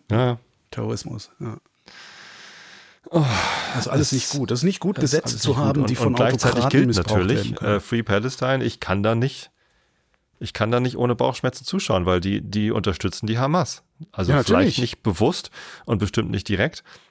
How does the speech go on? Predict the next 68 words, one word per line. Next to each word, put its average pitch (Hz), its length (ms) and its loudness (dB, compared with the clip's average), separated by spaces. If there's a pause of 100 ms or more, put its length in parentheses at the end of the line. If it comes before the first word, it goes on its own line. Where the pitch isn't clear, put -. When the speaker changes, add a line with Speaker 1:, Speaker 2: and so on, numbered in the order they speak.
(240)
Speaker 1:
Aber 98 300 2
wenn 101 160 2
du 98 80 4
einfach 104 220 2
nur 101 100 2
Free 107 180 0
Palestine 131 500 0
sagst, 90 300 0
dann, 95 300 0
dann 104 180 -2
unterstützt 98 460 0
du 107 60 0
die 104 100 0
Hamas, 127 320 0
weil 90 80 2
das 90 140 -2
ist 101 160 -6
deren 101 240 0
Ziel. 104 340 2
Und 90 220 -2
da 87 60 2
haben, 95 460 0
d-, 101 300 -4
das 92 220 -2
ist 95 120 -8
eine 101 160 2
Organisation, 110 600 2
die 107 140 0
zum 101 140 0
Speaker 2:
Ja, - 20 -2
Speaker 1:
Ziel 98 160 0
Speaker 2:
die 107 80 4
Speaker 1:
hat, 117 80 2
Speaker 2:
sind - 40 -4
Speaker 1:
alle 98 140 2
Juden 92 280 0
zu 127 100 -2
töten 143 320 -2
und 131 100 -4
Israel 87 400 -2
aus 85 140 -4
der, 87 160 -2
Speaker 2:
Die 147 160 -2
Speaker 1:
aus 135 60 0
Speaker 2:
sind 165 180 0
Speaker 1:
der - 60 0
Speaker 2:
halt 165 120 0
Speaker 1:
Landkarte 143 240 0
Speaker 2:
beide 214 80 0
Speaker 1:
zu - 80 -2
Speaker 2:
scheiße 131 400 -2
gerade. 98 440 -4 (260)
Die 147 100 -2
Israelis 165 540 2
Speaker 1:
Ja. - 60 -4
Speaker 2:
sind 190 140 0
gerade 170 300 0
scheiße 190 400 -2
und 170 140 -2
die - 80 -2
Araber 165 320 2
sind 147 120 -2
auch 190 220 -2
gerade 107 400 -2
scheiße. 101 540 -4
Das 113 160 -4
nennt 147 180 2
man, 147 180 -2